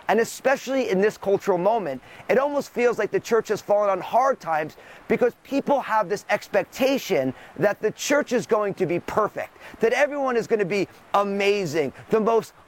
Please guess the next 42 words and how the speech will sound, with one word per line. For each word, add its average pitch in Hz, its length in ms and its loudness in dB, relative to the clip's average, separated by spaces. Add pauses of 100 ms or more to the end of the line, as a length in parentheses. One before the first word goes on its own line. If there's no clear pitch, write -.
(140)
godly 208 640 2
and 185 280 0
loving, 196 380 2
forgiving 202 560 -2
people. 214 380 0
But 185 160 -2
then 262 180 2
they 247 240 0 (160)
become 226 380 0
part 294 480 2
of 185 80 -10
a 160 80 -14
church, 147 500 -10 (240)
and 196 240 2
unfortunately, 220 720 0 (320)
that's 208 200 0
not 226 160 0
what 214 100 -2
they 190 140 0
see 226 240 2
all 185 120 2
the 151 60 -10
time. 147 220 -4
Now, 180 160 0
I 233 160 2
don't 302 140 0
wanna 254 260 0
excuse 190 840 0 (180)
some 220 200 2
of 190 120 0
the 196 140 -2 (100)
issues 208 340 0
in 139 140 0
church. - 420 -4 (220)
We're 226 140 4
all 254 320 2
in 214 100 -2
process, 196 520 0
and 202 140 0
we're 220 140 2
all 233 280 4
growing. 175 520 0